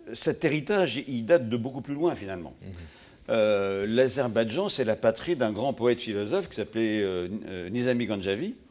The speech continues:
Speaker 1: Et Nizami Ganjavi, Ganjavi, euh, c'est lui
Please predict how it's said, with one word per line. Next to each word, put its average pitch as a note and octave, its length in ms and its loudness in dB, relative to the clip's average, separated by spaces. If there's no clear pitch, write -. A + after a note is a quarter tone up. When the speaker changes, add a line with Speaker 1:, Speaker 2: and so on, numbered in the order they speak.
Speaker 1:
Et B2+ 240 4
Nizami D3+ 320 2
Ganjavi, A#2+ 640 0
Ganjavi, B2+ 600 0
euh, A2+ 380 2
c'est - 180 4
lui B3 400 0